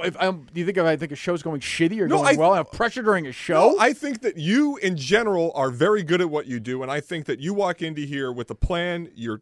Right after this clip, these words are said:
Speaker 2: you're prepared. You're ready to go. And I
Speaker 1: What,
Speaker 2: think
Speaker 1: what,
Speaker 2: this
Speaker 1: what an idea. I, why, why, why, why would I do that? What does that mean? Of course I do. Who doesn't?
Speaker 2: I, I think that the show now for you is less of a chore than it was before. I think that
Speaker 1: Before what?
Speaker 2: What, before John left.
Speaker 1: Oh, absolutely.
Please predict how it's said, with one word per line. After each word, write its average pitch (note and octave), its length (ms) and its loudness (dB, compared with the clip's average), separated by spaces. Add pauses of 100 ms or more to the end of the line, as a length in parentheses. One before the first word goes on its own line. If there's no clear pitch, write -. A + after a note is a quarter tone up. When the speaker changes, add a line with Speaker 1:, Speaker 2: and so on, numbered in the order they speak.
Speaker 2:
you're G#2 140 -10
prepared. F3 580 -2
You're B2 100 -6
ready D#3 220 -2
to D3+ 80 -8
go. C3+ 160 -4
And E3+ 100 -4
I - 40 -2
Speaker 1:
What, A#3 100 4
Speaker 2:
think A#3+ 140 4
Speaker 1:
what, B3 80 4
Speaker 2:
this B3 100 2
Speaker 1:
what G#3+ 140 2
an A#3 80 0
idea. A3+ 340 0
I, A#2 140 -4
why, D3 300 -4
why, D#3 240 0
why, E3 180 2
why D#3 180 0
would G3+ 140 -2
I F#3 80 0
do F#3 160 -4
that? F3+ 260 -4 (560)
What F#3+ 680 -14
does B3+ 60 -10
that C4+ 100 2
mean? C4 320 0
Of - 120 -20
course - 260 2
I F3 80 0
do. D#3 180 -2
Who G#3+ 80 0
doesn't? B3 420 8
Speaker 2:
I, F#3 100 4
I - 20 4
think B3+ 260 -4
that G#3 120 0
the E3 80 -4
show A3+ 280 0
now F3+ 280 0
for E3 180 -6
you C#3+ 160 -2
is A#2+ 100 -6
less D3 220 -2
of D#3+ 100 -10
a D#3 60 -8
chore C3 580 -2
than B2+ 140 -4
it B2+ 80 -6
was A#2+ 260 0
before. F#2+ 540 -10
I B2 100 -4
think C3+ 300 -6
that - 80 -2
Speaker 1:
Before A3+ 260 0
what? G#3 300 0
Speaker 2:
What, C3 240 -6
before C#3+ 320 -4
John E3 260 -4
left. - 220 -16
Speaker 1:
Oh, E4+ 100 -2
absolutely. D#4+ 460 -6